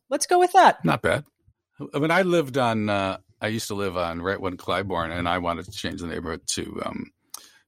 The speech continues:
Speaker 2: Costco Village, but nobody else did.
Speaker 1: <laughs> I like that. That works 'cause people know exactly where you're talking about if you say that.
Speaker 2: Thank you. That's what I said. The real estate,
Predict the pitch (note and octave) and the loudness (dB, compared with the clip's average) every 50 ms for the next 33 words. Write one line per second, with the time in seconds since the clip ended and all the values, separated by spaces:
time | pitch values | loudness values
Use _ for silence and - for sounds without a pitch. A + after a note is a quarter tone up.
0 | _ _ - - - D#2+ - - - F2+ D#2+ D#2+ F#2 F2+ E2+ D2+ D#2+ - - - | _ _ -2 2 2 2 2 2 -2 -2 -2 0 0 0 0 -2 -4 -6 -10 -10
1 | - - - - - - - - - - - - - - - - G2+ - _ _ | -10 -12 -10 -10 -12 -10 -4 -4 -4 -4 -4 -10 -12 -10 -10 -12 -12 -14 _ _
2 | _ _ _ - - - - - - - - - G4 - - - G#4+ - _ - | _ _ _ -4 -4 -4 -2 -2 -4 -2 2 2 2 2 2 -6 -6 -6 _ -14
3 | - - - - - - - A3+ G#3+ G#3 G3+ G3+ - E3 D#3 - - G3 G3 F#3 | -12 -10 -10 -10 -4 4 6 8 8 8 8 6 4 2 2 2 2 0 2 4
4 | G3+ F#3+ - - - - - - F#3+ - - B3 - C4+ B3 B3 A3+ G#3+ F3 A3 | 4 2 2 0 -4 -6 -2 -4 -4 -4 -4 -2 4 6 8 8 8 6 6 4
5 | G#3+ G3 - G3+ F3+ G3 F#3 E3 F3 - F#3 E3+ E3 - D#3+ E3 D#3 D3 - - | 4 2 2 0 -2 0 0 -2 -2 0 0 -2 0 -2 -6 -6 -6 -8 -10 -10
6 | - D#3 - - - - - B3 D4 E4 - - - - A2 F2 D#2 D2+ D2+ D#2+ | -12 -12 -8 -8 -2 2 6 8 10 10 8 6 2 2 2 2 2 0 -2 -4
7 | G2+ B2 F#3 A#3 - - B3 C4+ D4+ D4+ D#4 C#4+ - - - - - G2+ G2 - | -4 -4 -4 -2 0 4 6 8 8 8 8 6 4 2 -2 -4 -4 -6 -12 -12
8 | _ - A2+ A#2+ B2+ C#3 D3 D3 B2+ - - A2+ G#2 - | _ 0 2 4 6 8 8 8 6 6 4 2 2 2